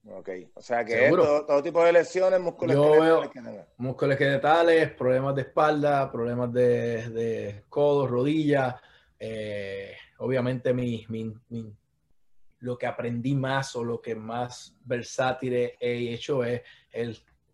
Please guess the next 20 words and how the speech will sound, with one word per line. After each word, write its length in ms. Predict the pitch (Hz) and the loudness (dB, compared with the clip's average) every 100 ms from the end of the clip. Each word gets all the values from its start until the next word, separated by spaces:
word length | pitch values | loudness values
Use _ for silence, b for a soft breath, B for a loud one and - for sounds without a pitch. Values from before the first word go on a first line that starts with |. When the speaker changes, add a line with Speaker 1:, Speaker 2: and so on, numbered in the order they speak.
| _ | _
Speaker 2:
codo 500 | - 123 127 127 127 | 0 4 4 4 2
y 120 | 123 | 0
hombro, 540 | 113 113 135 139 - _ - | -2 -2 -2 -2 -10 _ -14
¿verdad? 280 | 113 110 | -10 -4
Speaker 1:
Ujú. 60 | 120 | -4
Speaker 2:
En, 160 | 123 107 | -4 -6
en 140 | 110 | -10
el 100 | 104 | -6
área 200 | 104 113 | -6 -4
del, 280 | 117 113 110 b b _ | -2 -2 -6 b b _
del 220 | 120 127 - | -4 -2 0
overhead, 500 | 139 127 117 131 123 | 0 0 0 -2 0
al, 220 | 147 160 | -2 0
digo, 160 | 135 | -2
el 80 | 120 | -4
atleta 500 | 107 113 113 127 - _ _ | -4 -4 -2 -4 -4 _ _
que, 300 | 117 113 - _ | -10 -10 -16 _
que, 300 | - 107 - | -16 -16 -16
que 100 | 120 | -14
utiliza, 600 | 107 107 - 127 123 | -12 -12 -4 -4 -4